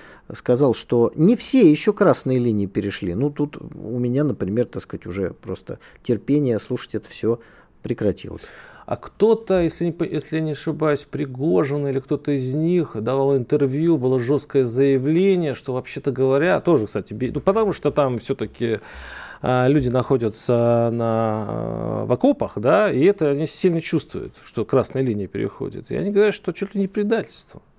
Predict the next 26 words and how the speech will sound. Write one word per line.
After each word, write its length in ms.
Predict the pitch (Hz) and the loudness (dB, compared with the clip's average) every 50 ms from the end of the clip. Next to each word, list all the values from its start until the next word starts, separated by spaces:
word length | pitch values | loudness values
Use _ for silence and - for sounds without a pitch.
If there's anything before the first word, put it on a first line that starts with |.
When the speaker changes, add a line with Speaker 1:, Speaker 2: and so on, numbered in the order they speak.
| _ _ | _ _
Speaker 2:
что 180 | - - - 143 | -6 0 2 2
в 120 | 120 131 | 4 4
некоторые 720 | 143 170 226 277 - - 175 - - 170 151 151 151 151 | 2 4 4 2 2 2 0 0 2 4 4 6 6 6
люди 320 | 165 196 208 196 156 123 123 | 6 6 4 4 2 2 -2
чуть 320 | 113 - 165 - - - | -4 -2 -2 -4 -2 -4
ли, 60 | 135 | -6
значит, 320 | 120 117 135 127 107 - - | -4 -4 -4 -6 -6 -4 -4
в 60 | 127 | -2
Москве 640 | 127 135 131 - - - 175 185 226 269 302 294 - - - - _ _ _ _ _ _ _ - - _ _ _ _ | 0 0 0 -2 -4 -4 -4 -2 -2 -2 -2 -4 -6 -10 -20 -20 _ _ _ _ _ _ _ -20 -20 _ _ _ _
спят 460 | - - - - - 202 190 175 - 165 | -18 -16 -6 0 4 4 4 4 2 0
и 40 | 170 | 0
видят 420 | 156 170 208 226 202 165 - - - | 0 0 -2 0 0 -2 -2 -2 -4
вообще 260 | 110 - - 180 165 | -8 -4 0 2 2
сдать, 600 | 127 120 110 120 151 147 117 - - - - _ _ _ _ _ - | 2 2 2 4 4 4 4 2 -4 -16 -20 _ _ _ _ _ -4
э, 720 | - 113 117 117 117 117 120 120 120 117 117 117 110 107 | 0 2 2 2 4 4 2 2 2 2 2 2 0 0
всю 200 | - - - 156 | -2 -2 0 0
эту 120 | 147 135 - | 0 0 -2
ситуацию. 880 | - - 131 - - 190 220 247 240 - - - 131 107 101 107 - - - - - _ - | -6 -14 -8 -2 0 2 4 4 2 0 -2 -4 -4 -4 -4 -6 -10 -14 -18 -20 -20 _ -2
И, 140 | - 151 | 2 4
в 60 | 160 185 | 4 4
общем-то, 340 | 190 185 - 185 170 - 202 202 - | 4 2 0 -2 2 2 2 2 2
от 260 | - 180 180 - - | 0 -2 -2 2 4
этого 440 | 208 208 208 214 202 156 131 127 113 | 4 4 4 4 2 2 2 2 0
всё 180 | - - - 185 | 0 0 2 2
и 60 | 185 | 2
происходит. 640 | 180 - 165 170 170 165 - - - 117 98 92 90 | 2 2 0 0 0 -2 -4 -2 -2 -2 -2 -2 -6